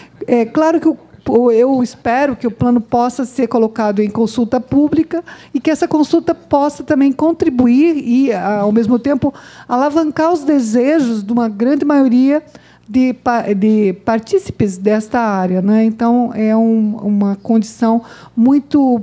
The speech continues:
mínima de uma contribuição que pode ser cada vez mais alargada, né? Bom,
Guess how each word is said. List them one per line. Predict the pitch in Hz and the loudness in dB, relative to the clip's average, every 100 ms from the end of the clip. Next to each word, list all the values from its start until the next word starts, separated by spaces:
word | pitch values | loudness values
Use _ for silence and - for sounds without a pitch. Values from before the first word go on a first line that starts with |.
| 196 | 0
mínima | 233 285 381 285 214 196 - - - - | 2 2 2 2 2 -2 -8 -20 -20 -8
de | 208 | -2
uma | 269 | -2
contribuição | 269 277 254 262 269 - 262 262 254 | 0 0 2 2 0 0 0 2 0
que | - | -4
pode | 247 - 247 240 | -8 -4 -4 -4
ser | - 269 | -4 -4
cada | 233 226 220 | -2 -2 0
vez | 226 233 | 2 2
mais | 233 226 220 | 2 2 2
alargada, | 233 233 214 190 175 180 - _ - - | 0 0 -2 -2 -4 -8 -20 _ -20 -14
né? | 202 208 233 - - - - - - 202 185 | -8 -6 -6 -12 -20 -20 -20 -20 -20 -20 -6
Bom, | 226 247 208 185 | 0 2 0 -2